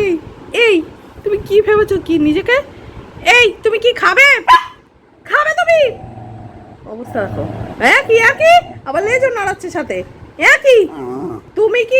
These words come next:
খাবে? হ্যাঁ, কি? চেঁচাবি না, একদম চেঁচাবি না, একদম চেঁচাবি না। ওটা কে খাবে? এই, এই, শোনো, শোনো, এই শোনো,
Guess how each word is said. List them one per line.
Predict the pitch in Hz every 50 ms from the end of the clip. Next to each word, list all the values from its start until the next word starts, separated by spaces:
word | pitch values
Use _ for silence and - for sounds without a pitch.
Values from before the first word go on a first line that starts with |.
| 508 523
খাবে? | - - 370 381 403 523 539 453 427
হ্যাঁ, | 381 349 370 359
কি? | 370 381 - - - - - - - - - - - - - - - - 107 - _ -
চেঁচাবি | 349 277 320 302 254 269 277
না, | 277 277 269 277 277 277 269 - 302 339
একদম | 359 359 403 453 466 466 427
চেঁচাবি | 466 440 466 440 392 453
না, | 440 453 427 440 440 440 403 339 349 370
একদম | 302 277 330 392 359 320
চেঁচাবি | 330 277 - 233 185 180
না। | 180 165 160 160 - - - - - - - - - - - -
ওটা | 240 254
কে | - - 320 330 -
খাবে? | 285 226 196 180 180 - - - - - - - - - - - - - - - - - - - - - - -
এই, | 480 - 440 440 440 453 480
এই, | 494 494 480
শোনো, | - - - 403 440 480 494
শোনো, | 494 - - 427 427 480 494 508 480 427 - - - - - - -
এই | 392
শোনো, | 403 - - 392 453 480